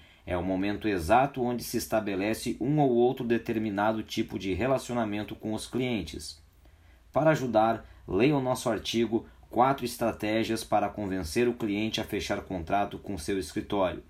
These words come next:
Apesar do marketing jurídico digital estar cada vez mais sofisticado e o atendimento posteriormente poder ser online,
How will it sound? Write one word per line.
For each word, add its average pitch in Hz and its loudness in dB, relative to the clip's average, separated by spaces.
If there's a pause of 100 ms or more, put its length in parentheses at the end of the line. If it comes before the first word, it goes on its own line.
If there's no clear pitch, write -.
(580)
Apesar 151 4
do 175 4
marketing 131 2
jurídico 113 0
digital 95 0 (260)
estar 92 -2
cada 95 -2
vez 92 0
mais 107 2
sofisticado 92 -2 (300)
e 98 -2
o 101 2
atendimento 107 -2
posteriormente 107 -2
poder 95 -4
ser 90 -6
online, 90 -2